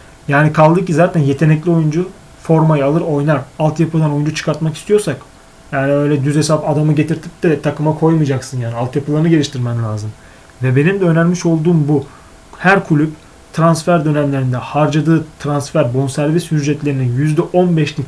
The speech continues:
kısmına gelecek payı altyapıya aktaracak.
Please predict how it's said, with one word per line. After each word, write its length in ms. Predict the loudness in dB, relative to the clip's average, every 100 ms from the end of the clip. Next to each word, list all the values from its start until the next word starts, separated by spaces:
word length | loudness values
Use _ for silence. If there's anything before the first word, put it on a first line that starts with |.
| -12
kısmına 360 | -14 -6 -2 0
gelecek 520 | 2 0 0 -4 -4
payı 300 | 0 2 2 -4 -18 -10 0
altyapıya 520 | 0 0 -2 0 -2
aktaracak. 480 | -2 -4 -2 0